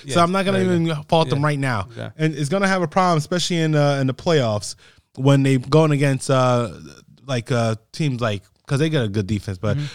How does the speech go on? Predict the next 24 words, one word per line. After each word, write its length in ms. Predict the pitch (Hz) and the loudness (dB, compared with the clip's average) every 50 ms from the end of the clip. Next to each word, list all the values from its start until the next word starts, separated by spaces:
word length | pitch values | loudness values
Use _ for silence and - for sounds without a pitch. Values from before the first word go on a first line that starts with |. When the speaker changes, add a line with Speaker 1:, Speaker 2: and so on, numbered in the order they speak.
| - _ | -12 _
Speaker 2:
you 100 | 196 233 | 0 0
know 60 | 302 | 0
what 80 | 359 349 | 2 0
I 20 | |
know 100 | 311 254 | 0 0
about 280 | 220 185 185 170 160 147 | 0 0 0 0 -2 -2
the 80 | - - | -2 -2
playoffs 240 | 170 160 156 151 | -2 0 0 -2
defense? 460 | 151 160 160 156 156 160 156 147 151 147 | -2 -4 -4 -2 -2 -2 -4 -4 -6 -6
It, 300 | 147 151 147 123 - - | -6 -4 -6 -6 -6 -12
it 80 | 127 - | -10 -10
kinda 200 | - 175 156 123 | -8 -6 -6 -6
deteriorates. 640 | 107 110 - - 135 120 104 95 87 85 90 - | -8 -10 -6 -4 -4 -4 -4 -4 -6 -8 -10 -8
So 120 | - 139 123 | -6 -2 0
Speaker 1:
Mm-hmm. 80 | 123 | 0
Speaker 2:
when 80 | 135 147 | 2 2
they 80 | 170 165 | 2 2
go 100 | 190 190 | 2 2
against 240 | 180 175 170 151 | 2 0 -2 -2
Kansas 300 | - - 175 160 151 143 | -4 -4 -2 -2 -2 -2
City 240 | - 165 151 143 127 | -2 -4 -2 -2 -4
and 120 | 117 110 107 | -4 -4 -2
them 140 | 107 101 | -4 -4
boys, 320 | 98 104 107 104 104 101 | -2 -2 -2 0 -2 -4